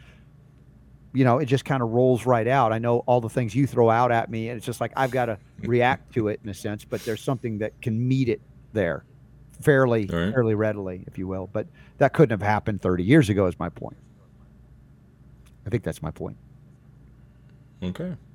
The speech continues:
Speaker 1: Do you have a point? What was the point? Why would we even talk about this anyway?
Speaker 2: On the top of my head, yes, I have a point.
Speaker 1: You headed whatever. Anyway,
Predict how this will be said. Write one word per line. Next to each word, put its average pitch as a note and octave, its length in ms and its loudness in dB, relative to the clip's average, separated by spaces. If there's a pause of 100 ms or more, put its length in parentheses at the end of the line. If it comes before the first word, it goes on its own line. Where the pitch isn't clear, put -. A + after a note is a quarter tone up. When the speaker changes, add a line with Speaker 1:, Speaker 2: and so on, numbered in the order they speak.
Speaker 1:
Do A2+ 60 0
you A2+ 60 6
have B2+ 80 6
a C3+ 40 6
point? D#3+ 320 -2 (960)
What E3 120 -2
was E3 100 -8
the - 160 -14
point? A#2+ 180 -4
Why F3+ 100 4
would A3+ 120 4
we G#3 80 0
even F#3 140 0
talk E3 220 4 (100)
about B2 160 -6
this A#2 180 -10
anyway? F#2 240 -6 (880)
Speaker 2:
On E2+ 60 -14
the D2 60 -12
top A2 280 -2
of G#2+ 120 -4
my G2+ 120 0
head, E2+ 300 -8 (180)
yes, F2 360 -6 (160)
I - 40 -16
have G#2+ 80 -12
a F2 80 -10
point. - 340 -14 (760)
Speaker 1:
You C4+ 100 6 (480)
headed G3+ 220 8
whatever. F3 440 4 (1400)
Anyway, D#2+ 200 -14